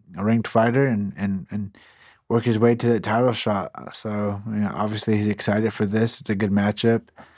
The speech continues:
uh, exciting matchup. So it's a good test for him, and I think he's confident going into this one.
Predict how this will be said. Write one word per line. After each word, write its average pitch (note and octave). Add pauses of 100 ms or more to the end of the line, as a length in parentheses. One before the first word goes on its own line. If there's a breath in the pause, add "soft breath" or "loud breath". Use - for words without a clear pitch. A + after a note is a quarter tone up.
(320 soft breath)
uh, G#2
exciting A2
matchup. A2
So G#2
it's G2
a A2
good G#2+
test A2+
for A2+
him, A#2
and F#2+
I -
think A2
he's A2
confident G#2+
going G2+
into G2+
this -
one. G2